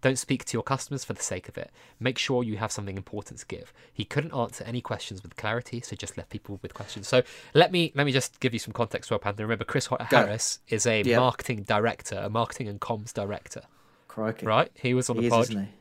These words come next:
Speaker 2: Yes.
Speaker 1: And he's very good at speaking, but he's also very good at his job. So,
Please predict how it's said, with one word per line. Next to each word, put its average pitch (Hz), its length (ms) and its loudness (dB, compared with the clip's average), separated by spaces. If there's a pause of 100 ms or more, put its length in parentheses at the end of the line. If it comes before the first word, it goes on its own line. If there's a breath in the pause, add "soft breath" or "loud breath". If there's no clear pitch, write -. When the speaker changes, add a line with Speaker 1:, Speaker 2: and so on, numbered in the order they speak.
(240)
Speaker 2:
Yes. 110 280 -10
Speaker 1:
And 107 100 -4
he's 95 140 -4
very 117 260 6
good 104 140 -2
at - 80 -8
speaking, 92 480 -4
but 101 100 -4
he's 95 120 -4
also 104 200 -2
very 95 240 0
good - 140 -4
at - 60 -8
his 98 120 -6
job. 95 240 -2
So, 98 280 2